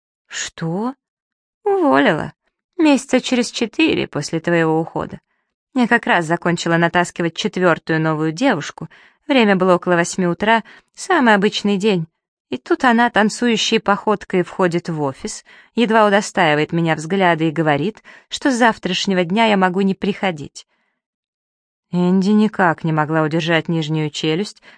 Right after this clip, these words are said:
которая все время отвисала. "Ты что, серьезно? И у тебя нет догадок, почему?"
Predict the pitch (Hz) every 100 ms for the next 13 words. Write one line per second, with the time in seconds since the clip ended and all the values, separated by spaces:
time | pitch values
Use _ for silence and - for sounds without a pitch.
0 | _ 185 185 185 180 - 175 156 156 156
1 | 175 202 220 - 233 156 - _ _ _
2 | _ _ _ - 160 - 196 - 180 160
3 | 170 233 302 233 165 - _ _ - 170
4 | 175 170 190 285 320 262 202 165 - 180
5 | - 185 160